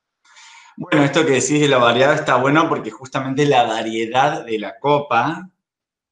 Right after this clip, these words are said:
para mí, fue un poco el motor del libro. Esa, ese, ese re-,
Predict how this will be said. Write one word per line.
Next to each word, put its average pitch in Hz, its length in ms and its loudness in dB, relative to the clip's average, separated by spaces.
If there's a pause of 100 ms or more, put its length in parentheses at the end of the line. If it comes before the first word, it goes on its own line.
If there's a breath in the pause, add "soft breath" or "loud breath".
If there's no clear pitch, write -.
(160)
para 101 120 -8
mí, 123 540 -6
fue 110 320 -6
un 113 160 -6
poco 113 220 -6
el 120 100 -4
motor 107 800 -2
del 110 240 -6
libro. 104 580 -6 (480)
Esa, 123 840 0
ese, 117 640 -2
ese 127 220 -2
re-, 123 380 -10